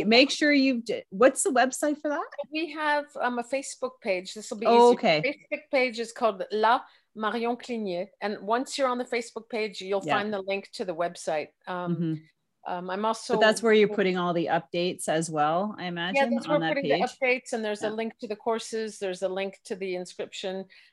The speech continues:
Speaker 1: Um, w-, we're having people sign up online, so we know that they've got the pass,
Speaker 2: Mm.
Speaker 1: and then
Speaker 2: Mm-hmm.
Speaker 1: we have to scan with the Q R code when they show up, um, so we know that they have the pass. Um,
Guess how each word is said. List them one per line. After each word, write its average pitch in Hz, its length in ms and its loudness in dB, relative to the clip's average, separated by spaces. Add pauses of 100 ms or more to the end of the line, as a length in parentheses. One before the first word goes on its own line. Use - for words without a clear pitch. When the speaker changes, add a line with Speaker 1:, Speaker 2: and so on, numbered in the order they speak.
(180)
Speaker 1:
Um, 170 260 -6
w-, 175 260 -10
we're 208 160 2
having 233 320 -2
people 226 260 -6
sign 214 240 -2
up 202 160 -2
online, 190 500 -2
so - 160 -8
we 180 140 -4
know 185 220 0
that 185 160 -6
they've 180 180 -6
got 175 180 -2
the 180 60 -8
pass, 185 540 -6
Speaker 2:
Mm. 165 80 -6
Speaker 1:
and 180 120 -4
then 175 300 -4
Speaker 2:
Mm-hmm. 165 320 -4
Speaker 1:
we 170 80 -4
have 190 200 -6
to 175 140 -18
scan 180 460 -8
with 170 140 -8
the 170 80 -8
Q 175 260 -8
R 170 140 0
code 165 260 -6
when 165 160 -10
they 160 80 -8
show 160 300 -4
up, 165 240 -4
um, 156 400 -6
so - 180 -12
we 165 100 -8
know 165 220 -8
that 156 220 -14
they 147 360 -10
have 170 200 -14
the 156 80 -14
pass. 156 520 -12
Um, 160 380 -10